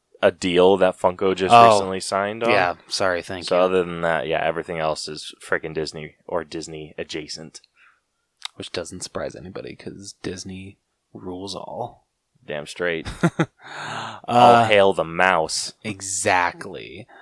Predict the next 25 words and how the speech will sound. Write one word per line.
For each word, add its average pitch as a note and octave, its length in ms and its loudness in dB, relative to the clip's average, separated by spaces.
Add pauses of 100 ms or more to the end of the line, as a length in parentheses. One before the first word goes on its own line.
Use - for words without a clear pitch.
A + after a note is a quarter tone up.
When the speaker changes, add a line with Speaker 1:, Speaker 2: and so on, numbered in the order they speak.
(640)
Speaker 2:
Uh, A2+ 520 4
with A#2+ 200 0
Blu-rays, C#3+ 460 8
we C3+ 80 4
got A#2 180 4
nothing A#2 360 0
to B2+ 80 -2
talk A2 260 2
about G#2 360 0
just G2 260 -8
because - 880 -10 (100)
ain't G2+ 180 -12
shit - 380 4
coming A#2 300 -4
out. A2 320 -6
Not A2+ 180 -4
even A2 340 -8 (960)
remastered B2 800 0
four A#2 300 -2
K A#2 200 -6
releases, F2+ 520 -12
which - 280 -18
really G#2 280 -14
shocks - 420 -12
me. C3 240 -16